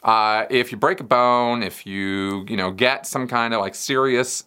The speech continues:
illness or, you know, pneumonia or bronchitis or something like that, uh, you know, much less a, a serious, serious contagious disease, you are expected to go to the hospital or go to a doctor and get it sorted out.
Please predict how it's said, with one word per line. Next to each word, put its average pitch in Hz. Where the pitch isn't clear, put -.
illness 120
or, 92
you 101
know, 90
pneumonia 98
or 98
bronchitis 90
or 87
something 101
like 95
that, 104
uh, 104
you 123
know, 95
much 117
less 117
a, 95
a 98
serious, 107
serious 85
contagious 95
disease, 90
you 156
are 247
expected 147
to 135
go 120
to 127
the 120
hospital 110
or 110
go 120
to 113
a 107
doctor 104
and 107
get 113
it -
sorted 98
out. 147